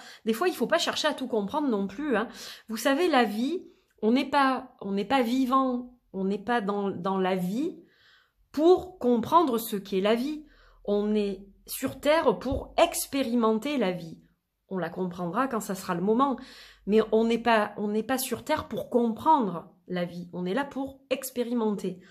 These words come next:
Donc, voilà, le karma, c'est le karma. Pas d'échappatoire possible.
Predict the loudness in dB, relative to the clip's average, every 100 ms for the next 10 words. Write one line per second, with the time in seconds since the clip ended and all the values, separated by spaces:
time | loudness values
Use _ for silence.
0 | -20 -20 -20 -20 _ _ _ 2 2 2
1 | -4 -16 _ _ _ _ _ -18 -4 2
2 | 2 2 -4 -8 -6 -2 -2 0 0 -2
3 | -2 -2 -2 -2 -4 2 2 2 0 -2
4 | -2 -2 -4 -4 -6 -6 -6 -8 -8